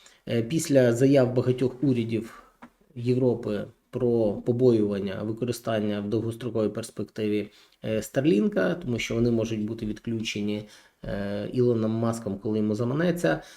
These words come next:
е, акції пішли вниз. Акції Tesla пішли вниз, тому що продажі впали. І дуже швидко, знаєте, як, от, як працює ринок. Е, Ілон Маск почує, що щось сталося не те.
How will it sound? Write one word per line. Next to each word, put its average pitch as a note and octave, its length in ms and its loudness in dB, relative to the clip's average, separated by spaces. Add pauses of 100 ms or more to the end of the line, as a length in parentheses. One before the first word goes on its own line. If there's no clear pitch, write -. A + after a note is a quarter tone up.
(160)
е, A#2+ 220 -6
акції C3 500 -2
пішли A#2 600 -4
вниз. G#2 380 -8
Акції C#3+ 400 0
Tesla C#3 440 -2
пішли - 380 -4
вниз, A2+ 280 -6
тому A2 180 -8
що A#2+ 140 -8
продажі B2+ 440 2
впали. A#2 400 -8 (600)
І D#3 380 8 (260)
дуже D#3 520 4
швидко, C3 500 0
знаєте, B2+ 360 0
як, G#2+ 320 -2
от, A2 200 -4
як D3+ 260 0
працює A#2+ 580 2 (320)
ринок. A#2 480 0 (640)
Е, G#2+ 460 -6 (640)
Ілон E3 300 6
Маск C3+ 380 0 (760)
почує, C#3 500 -2
що A#2 240 -6
щось - 460 -2 (100)
сталося A2 500 -4
не - 60 -4
те. - 200 -12